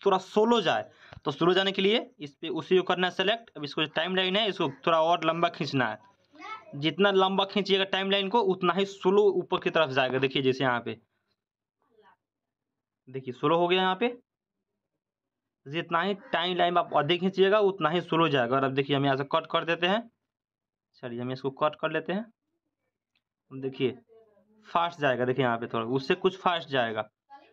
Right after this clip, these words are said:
चलिए, मैंने यहाँ पे करके डिलीट कर देते हैं इसको। अब देखिए कितना स्लो जाएगा,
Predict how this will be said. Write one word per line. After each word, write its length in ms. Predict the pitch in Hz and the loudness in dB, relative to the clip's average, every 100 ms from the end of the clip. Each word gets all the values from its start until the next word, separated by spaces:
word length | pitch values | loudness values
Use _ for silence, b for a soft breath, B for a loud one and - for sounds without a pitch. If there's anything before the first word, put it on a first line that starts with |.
| - - - _ | -20 -20 -20 _
चलिए, 160 | 143 139 | -6 -2
मैंने 200 | 143 151 | 0 0
यहाँ 200 | 151 151 | 0 -2
पे 100 | 151 | -4
करके 480 | 151 160 143 156 190 | -2 -2 -4 -4 -4
डिलीट 500 | 196 - 131 139 139 | -4 -12 -4 -2 0
कर 160 | 139 131 | -2 -2
देते 200 | 127 123 | -2 -4
हैं 40 | |
इसको। 220 | 120 117 - _ _ - _ _ - | -6 -12 -14 _ _ -20 _ _ -2
अब 160 | 151 165 | -2 0
देखिए 180 | 170 | -2
कितना 260 | 170 156 170 | -4 -2 -4
स्लो 280 | 156 147 135 | 0 2 2
जाएगा, 320 | 120 110 107 | 2 0 -6